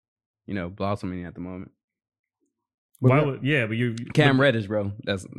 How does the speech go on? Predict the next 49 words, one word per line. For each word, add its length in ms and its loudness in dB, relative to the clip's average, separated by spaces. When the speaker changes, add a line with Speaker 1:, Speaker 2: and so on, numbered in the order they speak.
Speaker 1:
I'm 160 -2
saying 180 -2
all 140 -2
that. 180 -2
Just 240 -6
keep 140 0
your 100 0
eye 80 -2
on 100 -4
Cam 240 -6
Reddish. 300 -8
Speaker 3:
Okay. 300 0
Speaker 1:
You 120 2
know, 100 4
Speaker 3:
I 20 2
Speaker 1:
like, 140 6
Speaker 3:
mean, 120 8
yeah, 40 8
Speaker 1:
I, 40 8
Speaker 3:
yeah, 100 6
yeah. 40 2
That 160 2
could 100 -4
be 80 4
a 60 2
possibility 580 2
in 60 0
the 60 0
whole 280 0
other, 500 0
Speaker 1:
I 120 6
would 160 6
Speaker 3:
like, 80 8
Speaker 1:
trade 160 8
Speaker 3:
it, 20 4
Speaker 1:
the 80 4
first 200 6
Speaker 3:
it 20 6
Speaker 1:
round 140 6
Speaker 3:
wouldn't 160 6
Speaker 1:
pick 100 6
Speaker 3:
have, 160 2
it 80 -4
Speaker 1:
for, 120 8
Speaker 3:
would, 60 6
Speaker 1:
uh, 200 4
Speaker 3:
but 80 6
Speaker 1:
Cam 200 6
Reddish. 300 0